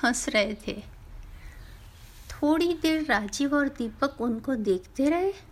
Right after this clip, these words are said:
फिर दोनों एक दूसरे का मुंह देखे और जोर-जोर से हंसने लगे। उन्हें बहुत हंसी आई क्योंकि वो किसी से बात नहीं कर रहे थे, कोई चुटकुला नहीं सुना रहे थे,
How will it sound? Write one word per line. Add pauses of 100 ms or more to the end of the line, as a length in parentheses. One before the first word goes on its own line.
(320)
फिर
दोनों
एक
दूसरे
का
मुंह
देखे (360)
और
जोर-जोर
से
हंसने
लगे। (300)
उन्हें
बहुत
हंसी
आई (400)
क्योंकि
वो
किसी
से
बात
नहीं
कर
रहे
थे, (440)
कोई
चुटकुला
नहीं
सुना
रहे
थे,